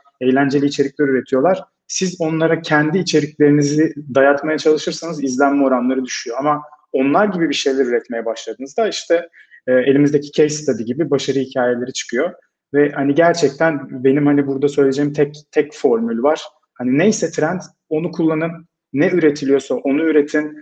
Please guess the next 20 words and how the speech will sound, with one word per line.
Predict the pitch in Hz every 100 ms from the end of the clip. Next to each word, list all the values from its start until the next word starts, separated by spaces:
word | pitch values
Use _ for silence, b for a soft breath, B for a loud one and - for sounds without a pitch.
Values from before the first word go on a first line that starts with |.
| -
Çünkü | 185 175
bu | 165
insanlar | 160 165 165 156
vakit | 143 - -
ayırıp | 147 139 190 - -
bir |
şeyler | - 139 139
üretiyorlar, | 143 143 143 147 143 143 143
efektler | - 127 - 147 147
kullanıyorlar, | 147 143 143 139 147 143 -
transition'lar | 135 131 151 - 127 120
kullanıyorlar. | - 117 113 117 131 196 - b b b _ -
Ee, | 131 127
sizin | - 135 127 165 160 143
o | 147 143 143
işte | - 147 143
televizyonda | 143 143 135 147 147 160
yayınladığınız | 139 131 131 143 123
içerik | - 143 147 143
maalesef | 139 131 -